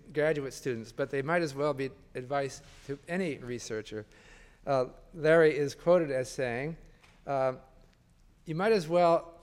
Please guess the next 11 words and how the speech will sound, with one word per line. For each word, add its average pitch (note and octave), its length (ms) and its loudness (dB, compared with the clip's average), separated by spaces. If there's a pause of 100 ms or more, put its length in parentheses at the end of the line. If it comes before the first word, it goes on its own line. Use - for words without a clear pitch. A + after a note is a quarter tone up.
(200)
work E3+ 280 2
on D#3+ 260 -2
big D#3 340 -4
problems G#2 680 -4 (720)
because D3 320 0
it D3+ 80 -4
takes E3 260 0
just F#3 300 -4
as D#3 120 -6
much D3 260 -6
time C#3 460 -8